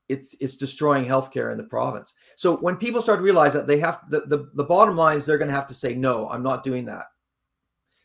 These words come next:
That's the bottom line. But, uh, when th-, then, but the influence is, you know, how to influence your, your, uh, elected officials, you know, how to influence in this province your member of, of the legislature. That is a good question.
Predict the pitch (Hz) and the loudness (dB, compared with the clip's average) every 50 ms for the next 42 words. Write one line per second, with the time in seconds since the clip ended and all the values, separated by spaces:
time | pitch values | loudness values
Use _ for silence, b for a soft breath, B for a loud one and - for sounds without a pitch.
0 | _ _ - 139 156 - - - 156 139 135 127 127 123 110 107 82 - 73 - | _ _ 0 2 2 0 -2 -6 -4 -2 0 0 0 -2 -4 -8 -12 -12 -14 -18
1 | - _ _ _ 160 156 147 - B B B B B B - 139 147 190 214 214 | -20 _ _ _ 4 4 4 2 B B B B B B -2 0 2 2 0 0
2 | 214 - _ 143 147 147 - 151 190 202 196 143 143 190 - - 190 185 208 220 | -4 -8 _ -8 -6 -6 -4 -2 -4 -4 -4 -4 -6 -6 -4 -2 0 0 0 0
3 | 220 220 214 208 202 196 185 - 175 156 143 - - - - 151 147 143 147 143 | 0 -2 -4 -4 -2 -4 -4 -8 -10 -10 -12 -14 -16 -14 -10 -6 -4 -4 -4 -2
4 | 170 175 165 139 170 175 - - 165 160 151 156 - - - 139 131 131 131 127 | -4 -4 -4 -4 -6 -6 -8 -8 -6 -6 -6 -6 -8 -8 -6 -4 -4 -4 -4 -6
5 | - _ - 117 120 120 120 120 117 - 117 117 113 120 131 143 - - 131 - | -10 _ -16 -12 -10 -8 -6 -6 -6 -6 -6 -8 -6 -4 -4 -6 -6 -8 -12 -14
6 | 101 107 - - 190 196 - - 127 117 117 - - _ _ _ _ _ _ _ | -14 -12 -4 -2 -2 -2 -2 -4 -6 -6 -6 -10 -14 _ _ _ _ _ _ _
7 | _ _ _ _ _ _ _ _ - - _ - 131 131 131 131 143 147 143 - | _ _ _ _ _ _ _ _ -20 -18 _ -8 -6 -4 -2 0 0 0 0 -2
8 | - - _ - 147 147 143 147 143 131 135 131 131 135 135 - 135 131 131 135 | -6 -10 _ -6 -6 -4 -4 -4 -4 -4 -4 -6 -8 -8 -4 -2 -2 -2 -2 -4
9 | 131 - 131 120 123 123 123 127 127 123 123 120 117 - - 107 104 120 127 127 | -6 -8 -8 -8 -6 -6 -6 -6 -4 -4 -4 -4 -6 -8 -14 -10 -4 -4 -4 -4
10 | 123 - - 120 113 - - 117 110 - b b b b b b _ - - 147 | -4 -6 -8 -8 -8 -8 -8 -10 -10 -10 b b b b b b _ -2 2 2
11 | 170 175 170 165 156 151 143 147 143 - 139 120 - - - - - | 4 2 2 -2 -4 -4 -6 -6 -4 -4 -4 -4 -4 -6 -12 -20 -20